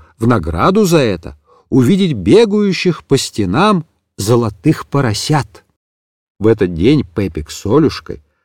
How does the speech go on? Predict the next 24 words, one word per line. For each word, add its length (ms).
расчистили 640
от 120
снега 340
еще 240
несколько 560
площадочек 840
в 80
отдаленных 680
уголках 480
сада 500
и 60
щедро 460
посыпали 600
их 220
крупой 640
и 80
другим 480
кормом 480
для 160
птиц, 400
чтобы 320
они 160
досыта 520
наелись 680